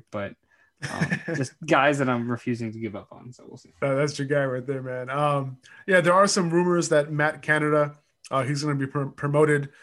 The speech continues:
Speaker 2: uh, to be the new offensive coordinator in Pittsburgh. Uh, their guy got, their offensive coordinator got fired, longtime offensive coordinator.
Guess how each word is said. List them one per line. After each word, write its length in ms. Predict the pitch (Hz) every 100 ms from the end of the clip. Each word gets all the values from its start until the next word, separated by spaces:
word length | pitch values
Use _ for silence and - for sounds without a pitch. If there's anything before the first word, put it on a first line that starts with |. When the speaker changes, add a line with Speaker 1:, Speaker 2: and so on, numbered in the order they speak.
| - -
Speaker 2:
uh, 220 | 135 131
to 140 | 127 139
be 100 | 139
the 100 | 135
new 160 | 151
offensive 460 | 135 135 135 - 120
coordinator 460 | - 147 143 135
in 180 | 135 135
Pittsburgh. 720 | 120 175 180 180 180 175 156 - - _ -
Uh, 220 | 127 127
their 220 | 123 147 143
guy 280 | 147 143
got, 320 | 139 131 127 156
their 200 | 156 151
offensive 440 | 147 139 131 135
coordinator 320 | 139 135 123
got 200 | 123 117
fired, 320 | - 135 135
longtime 340 | 135 135 139 135
offensive 340 | 127 139 -
coordinator. 480 | - 143 139 127 120